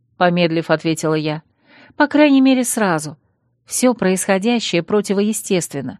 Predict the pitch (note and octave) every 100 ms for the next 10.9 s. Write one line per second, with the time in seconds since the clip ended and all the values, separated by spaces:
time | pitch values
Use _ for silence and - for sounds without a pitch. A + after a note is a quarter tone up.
0 | _ - - - G3 A3+ E3+ D#3+ G#3 G#3
1 | G#3 G#3+ A3 G#3+ G#3+ G3+ - _ _ A3+
2 | B3 B3 - C#4+ A#3 - F#3+ F#3+ F#3 A3
3 | G#3+ A3 E3+ - - _ - - F3 G3
4 | G#3+ G#3+ A#3+ C4+ C4 B3 G3 F3 E3+ -
5 | - _ _ _ _ F3 G#3 G#3+ F3+ E3+
6 | F3 E3 E3 - E3 - _ _ _ F3
7 | G3 - D4 C#4+ C#4 A#3+ - A3+ A3+ G#3
8 | F#3+ F3+ - - - A3 C4 C4+ C#4 C4+
9 | C#4 C4+ B3+ D4 C#4+ B3+ - A#3+ A#3 D4
10 | D#4+ A3 F#3 - G#3 G#3+ C4+ B3+